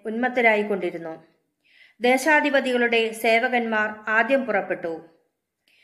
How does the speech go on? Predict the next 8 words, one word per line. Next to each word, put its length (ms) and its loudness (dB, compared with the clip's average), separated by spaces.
കാവൽ 320 4
സംഘം 680 -2
മടങ്ങിച്ചെന്ന് 760 -2
സമരിയായിൽ 680 2
നിന്ന് 420 -6
സൈന്യം 400 2
വരുന്നുണ്ടെന്ന് 800 0
ബെൻഹദാദിനെ 960 0